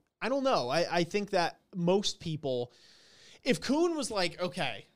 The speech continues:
I have Rak here, and Rak has to be sacrificed to White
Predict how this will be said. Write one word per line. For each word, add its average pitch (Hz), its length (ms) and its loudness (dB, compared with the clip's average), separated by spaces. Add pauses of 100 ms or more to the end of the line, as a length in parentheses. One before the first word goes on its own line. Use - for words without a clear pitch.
(560)
I 180 120 2
have 214 480 4 (580)
Rak 160 380 0
here, 120 300 -8 (120)
and 165 140 -4
Rak 180 240 2
has 202 140 -4
to 156 60 -12
be 160 80 -4
sacrificed 147 640 -2
to 139 40 -10
White 120 340 -6